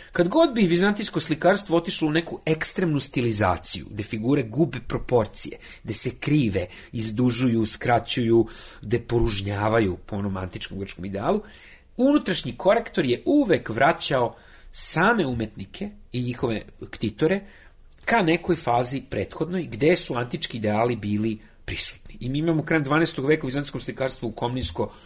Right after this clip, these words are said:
potpuni neki linearizam, gde su figure totalno demontirane od linija koje divljaju, gde su proporcije potpuno izdužene, gde od antičkog ideala gotovo ništa nije ostalo i onda se to sve vraća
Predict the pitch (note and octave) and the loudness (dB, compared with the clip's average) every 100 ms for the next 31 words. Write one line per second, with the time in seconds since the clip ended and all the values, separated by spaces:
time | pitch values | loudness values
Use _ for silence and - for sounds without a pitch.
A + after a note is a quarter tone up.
0 | - - - - D3 C#3+ D3 B2 A#2+ B2+ | -20 -20 -10 0 0 0 -4 -4 -4 -2
1 | A#2+ A#2 G#2+ G#2+ A2 G2 - A2+ - - | 0 0 0 0 0 -2 -6 -8 -8 -8
2 | G#2+ A#2+ B2 B2 - D3 C#3+ A#2+ A#2+ B2 | -4 0 0 -2 -4 -4 -2 -2 -2 0
3 | D3 F3+ A#3 E3 G#2+ G2+ - - A#2 G#2+ | 0 0 -2 -2 -4 -8 -12 -8 -8 -6
4 | - B2 C3+ C3 G#2+ - A2+ G#2+ A2+ B2 | -4 -2 -2 -2 -4 -2 -4 -2 -2 0
5 | G#2 F2 F#2+ G2 B2 G#2+ - - - B2 | 0 -2 -6 -4 -4 -4 -8 -18 -6 -4
6 | A#2+ C3+ C#3 - D3+ - E3+ C#3+ - D3+ | -2 0 0 0 -4 -2 -2 -2 -4 -2
7 | D3 D3 C3 D#3 A#2+ A2+ G#2+ G#2 - - | 0 0 2 2 2 0 -2 -4 -6 -14
8 | G2+ B2 - G#2+ - A#2+ C#3+ D#3+ - C#3 | -2 -2 -2 -6 -6 0 0 0 -4 0
9 | C3 D#3+ D3+ D3+ D#3+ F3+ E3+ D#3+ G#3 B3+ | 4 4 2 0 0 0 0 0 0 0
10 | - E3 D#3+ C#4 C#4 - - G#3 - F#3 | -2 0 4 4 4 0 -2 -4 -4 -2
11 | A#2+ G#2+ | -4 -4